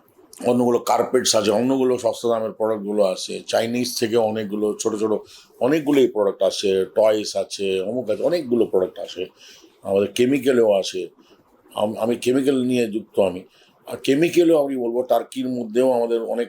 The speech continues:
কেমিক্যাল আমাদের এখান থেকে এক্সপোর্ট হয়, ওখান থেকে সস্তা কেমিক্যাল ওখান থেকে আসে, চীন থেকেও আসে। কিন্তু আমাদের, আহ, ইন্ডিয়াতে যে এখন ভারতের যে পরিস্থিতি, আমরা সব রকম কেমিক্যাল বা ডাইস, কালার এগুলো সব আমরা তৈরি করি, টেক্সটাইলের মধ্যেও আমরা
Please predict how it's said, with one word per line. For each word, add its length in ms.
কেমিক্যাল 440
আমাদের 280
এখান 240
থেকে 160
এক্সপোর্ট 320
হয়, 100
ওখান 300
থেকে 140
সস্তা 320
কেমিক্যাল 420
ওখান 220
থেকে 200
আসে, 340
চীন 280
থেকেও 340
আসে। 300
কিন্তু 340
আমাদের, 320
আহ, 280
ইন্ডিয়াতে 540
যে 160
এখন 340
ভারতের 340
যে 100
পরিস্থিতি, 460
আমরা 460
সব 240
রকম 420
কেমিক্যাল 520
বা 160
ডাইস, 460
কালার 300
এগুলো 200
সব 180
আমরা 180
তৈরি 300
করি, 280
টেক্সটাইলের 520
মধ্যেও 440
আমরা 180